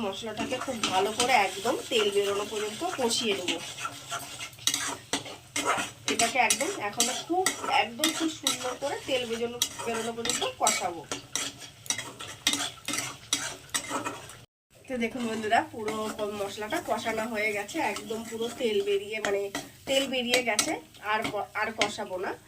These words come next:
তো এবার আমি এই পর্যায়ে এখন যে, আহ, গাটি কচুটা আর আলুটা সেদ্ধ করে রেখেছিলাম, সেটাকে দিয়ে দিলাম। এখন এটার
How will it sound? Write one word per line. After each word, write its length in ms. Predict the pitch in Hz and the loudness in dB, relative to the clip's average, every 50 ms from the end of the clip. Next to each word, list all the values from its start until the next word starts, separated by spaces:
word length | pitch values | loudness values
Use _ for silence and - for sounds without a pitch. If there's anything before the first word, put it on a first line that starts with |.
| - - - - - | -20 -20 -18 -6 0
তো 80 | 254 247 | 2 4
এবার 360 | 240 220 214 214 233 269 330 415 - - - - - 226 | 4 4 4 4 2 0 0 -2 -6 -12 -18 -14 -10 -4
আমি 140 | 226 240 233 233 226 | 0 0 2 2 2
এই 60 | 233 233 - | 0 2 4
পর্যায়ে 340 | 226 220 220 220 240 233 220 220 | 4 4 4 4 4 4 4 2
এখন 180 | 220 240 240 240 240 233 | 2 0 0 0 0 2
যে, 80 | 247 294 | 2 0
আহ, 600 | 453 - - - - 262 226 220 214 208 202 202 202 202 | 0 0 -6 -10 -6 0 2 4 4 4 2 0 0 0
গাটি 220 | 196 196 190 208 202 214 | 0 0 0 -4 -4 -4
কচুটা 300 | - - 226 226 233 220 | -4 -4 -4 0 2 4
আর 80 | 214 208 | 4 4
আলুটা 240 | 196 202 202 196 220 | 4 2 0 -4 -6
সেদ্ধ 240 | 226 - 220 196 202 208 196 | -6 -6 -6 -6 -4 -4 -2
করে 120 | 214 208 208 | -2 -2 -2
রেখেছিলাম, 400 | 214 208 220 220 - 311 359 466 - | -2 -4 -4 -4 -2 -2 -2 -2 0
সেটাকে 320 | - 262 233 220 208 208 208 196 190 | -2 0 0 0 0 0 -2 -2 -2
দিয়ে 120 | 190 190 - | -4 -4 -4
দিলাম। 180 | 185 180 170 151 - - - - - - - - - - | -6 -8 -8 -8 -8 -10 -14 -16 -16 -18 -16 -18 -12 4
এখন 280 | - - - 240 240 - 233 - | 8 8 10 10 10 8 6 4
এটার 220 | 247 262 262 | 2 0 -4